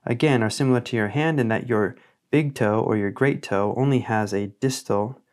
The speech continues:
and proximal phalanx, whereas the other toes have a distal, middle, and proximal phalanx. Now, the joints of the toes have a similar nomenclature to those of the fingers.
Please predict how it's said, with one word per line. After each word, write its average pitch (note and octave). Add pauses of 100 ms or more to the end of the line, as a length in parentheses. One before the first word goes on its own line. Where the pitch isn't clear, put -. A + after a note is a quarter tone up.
(400)
and A2
proximal D3
phalanx, C3
whereas A#2+
the A#2
other D3
toes B2 (1800)
have A#2
a A#2+
distal, A#2 (180)
middle, A#2+ (180)
and A2
proximal - (280)
phalanx. - (380)
Now, C3+
the B2+
joints F3
of D3+
the A#2+
toes A#2
have A2
a G#2+
similar C3+
nomenclature A#2
to C3
those A2
of G2+
the G#2
fingers. C#3+